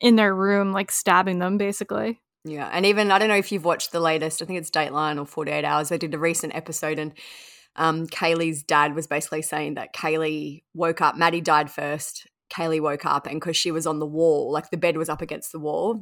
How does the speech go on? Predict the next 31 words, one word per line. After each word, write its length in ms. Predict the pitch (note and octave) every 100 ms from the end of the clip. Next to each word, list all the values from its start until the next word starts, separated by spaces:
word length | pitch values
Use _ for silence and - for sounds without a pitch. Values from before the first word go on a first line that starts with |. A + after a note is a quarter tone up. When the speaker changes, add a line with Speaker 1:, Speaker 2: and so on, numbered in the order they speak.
| F#3
Speaker 2:
so 200 | - E3+
she 160 | E3 D#3
was 140 | D3+
trapped 380 | - D#3+ - -
and 80 | D3
she 100 | -
couldn't 220 | - C#3+
get 100 | -
out. 240 | G2+ F#2 - _ _ _ _ -
Speaker 1:
Ugh. 120 | C3+ B2
Speaker 2:
So 80 |
just 120 | D3 -
think, 160 | D3+
"Oh, 120 | C#3 C#3
that 240 | E3 -
terror," 380 | - D#3 D3 C3+
even 200 | E3 F3+
if 40 |
it 60 | F3+
was 160 | E3+ D#3+
only 180 | D#3 D#3
for 380 | - D3+ C#3+ - _
thirty 200 | D#3 D3
seconds 580 | C#3+ D3 - A#2 C#3 D3+
that 140 | - -
she 120 | D#3+
must 220 | C#3+ C#3+
have 100 | D3+
felt, 360 | - D3 C#3 - _ _
is 220 | C#3+ -
horrific. 440 | D3 C#3+ _ B2+